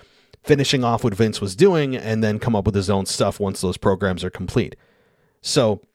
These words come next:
by the way, Triple H, if you haven't heard, is now head of creative. Don't expect immediate change. If you wanna hear an in-depth,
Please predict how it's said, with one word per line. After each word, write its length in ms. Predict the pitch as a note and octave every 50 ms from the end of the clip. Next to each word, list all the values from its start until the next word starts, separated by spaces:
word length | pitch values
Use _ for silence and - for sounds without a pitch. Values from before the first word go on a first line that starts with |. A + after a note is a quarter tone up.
| _ _ _ _ _ _ _ _ _ _ _ _ -
by 140 | A#2+ B2 A#2+
the 60 | A#2+
way, 100 | A2+ G2+
Triple 280 | - - C3+ - A#2 A#2
H, 160 | G#2+ G2 -
if 60 | G#2+
you 60 | A2
haven't 140 | G2+ G2 G2
heard, 220 | G2 G#2+ G2+ F2+ -
is 340 | - A2 G#2 G2 F#2 - -
now 260 | G#2 G2+ G2 F#2+ F2+
head 220 | E2+ - - G2+ F#2+
of 100 | F2 -
creative. 540 | - - F#2+ F2+ G2 F#2 D#2+ C#2+ - - - _ _ _ _ _ _ _ _ _ _ -
Don't 200 | - C#3+ D3 C#3+
expect 280 | B2+ - - A#2+ - -
immediate 380 | A#2 A2 G#2 G2+ F#2+ F2+ D#2+
change. 400 | - - G2+ E2+ C#2+ - - - _ _ - -
If 180 | - G2 -
you 80 | - A#2
wanna 180 | B2 C3 B2+
hear 200 | B2 B2 A#2+ A#2
an 80 | A2 A2
in-depth, 540 | A2 G#2+ G#2 A2 G#2+ - - - - -